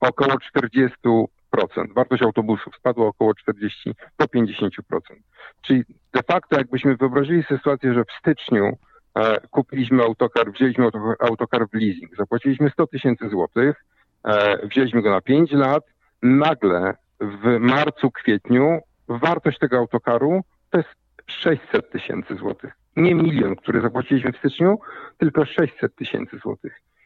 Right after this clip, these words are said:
Nie płacimy teraz rat leasingowych, towarzystwo leasingowe odbiera nam ten autokar, sprzedaje go na aukcji, e, za sześćset tysięcy złotych,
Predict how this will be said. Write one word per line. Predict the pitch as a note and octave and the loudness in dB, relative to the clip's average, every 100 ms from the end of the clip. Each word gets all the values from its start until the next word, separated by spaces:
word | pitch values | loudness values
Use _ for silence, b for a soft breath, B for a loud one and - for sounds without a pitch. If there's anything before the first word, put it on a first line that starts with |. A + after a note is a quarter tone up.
| _ | _
Nie | C3+ C#3+ | 2 2
płacimy | - D3 C#3+ - G3 G3 F3+ | 2 0 0 -2 0 2 2
teraz | - D3+ C#3 | 0 0 0
rat | C#3+ C3 | 0 -2
leasingowych, | A#2+ A2 B2 G#2 F#2+ G2 D3 D#3+ | -4 -2 0 2 2 2 2 0
towarzystwo | - C#3 C#3 D#3 - - C#3 B2+ | -2 0 2 0 -2 -2 0 2
leasingowe | C3 B2+ C#3 C3 B2+ B2+ B2 | 0 2 2 2 2 0 0
odbiera | C#3 B2+ A#2+ C#3+ D#3+ D#3 D3 | -4 -4 0 2 4 4 2
nam | A#2 A2 | 0 0
ten | G2+ G#2+ | 0 2
autokar, | F#2+ G2 F#2+ F2 A#2+ C#3 F#3 E3+ _ _ _ _ - | 2 0 -2 -2 0 2 0 -2 _ _ _ _ -20
sprzedaje | - - - D#3 C3 D#3+ D#3+ C#3+ | -14 -6 0 0 2 2 4 2
go | B2 B2 | 2 2
na | A2+ - | 2 2
aukcji, | G#2+ F#2+ _ _ - A#2+ C#3+ F#3 - _ _ _ - | 0 -2 _ _ -2 2 4 2 -2 _ _ _ -4
e, | A2+ A2 - - | 0 0 -4 -2
za | B2 - - | -2 -2 -8
sześćset | - D#3+ E3 - C3+ - | -2 0 0 -2 -4 -4
tysięcy | - A#2 A#2+ A2 A2 | -6 -2 0 0 -2
złotych, | G#2 G2+ - D#3+ E3+ | 0 0 2 2 0